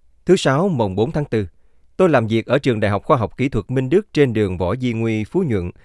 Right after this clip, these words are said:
gần phi trường Tân Sơn Nhất. Tôi tổng kết điểm thi thực tập cuối năm và phát họa những dự án cần thực hiện trong kỳ nghỉ hè sắp tới với Dân.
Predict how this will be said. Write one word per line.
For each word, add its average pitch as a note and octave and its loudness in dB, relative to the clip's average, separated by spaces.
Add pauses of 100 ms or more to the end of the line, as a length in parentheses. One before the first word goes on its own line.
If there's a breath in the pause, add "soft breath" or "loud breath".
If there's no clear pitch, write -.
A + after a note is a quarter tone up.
(160)
gần A2+ 2
phi F3 0
trường G#2 -2
Tân B2 -2
Sơn A2 -2
Nhất. C#3 -2 (920)
Tôi B2 2
tổng A2+ 0
kết G#3 2
điểm C3+ 0
thi D#3+ 0
thực A2+ -4
tập G#2+ -2
cuối D#3 0
năm C#3 0
và G#2 0
phát F3+ -2
họa F#2+ 0
những G#2+ -4
dự G#2 0
án A#2 -2
cần A2+ -2
thực G#2 -4
hiện F#2 -2
trong A2 0
kỳ G#2+ -2
nghỉ G2+ -2
hè G2+ -4
sắp - -8
tới B2 -2
với B2 0
Dân. A2+ 0